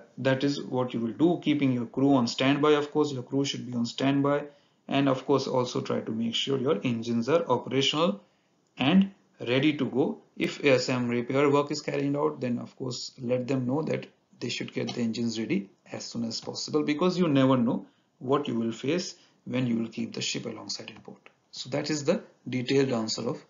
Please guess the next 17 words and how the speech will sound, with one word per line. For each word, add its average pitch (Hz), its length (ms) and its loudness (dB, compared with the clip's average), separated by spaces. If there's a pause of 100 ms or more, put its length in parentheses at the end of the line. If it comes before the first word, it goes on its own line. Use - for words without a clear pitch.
(120)
this 120 180 -8
question. - 440 -6 (1700)
The 165 60 -2
next 196 300 2
question 123 380 -2
is, 151 260 -2
you 170 220 4
are 160 220 4
instructed 131 720 -4 (800)
to 139 140 -8 (120)
take 170 320 0
over 135 320 0 (560)
as 156 240 2
master 123 560 -4 (100)
of - 160 -16
a 120 80 -6
ship 196 340 -4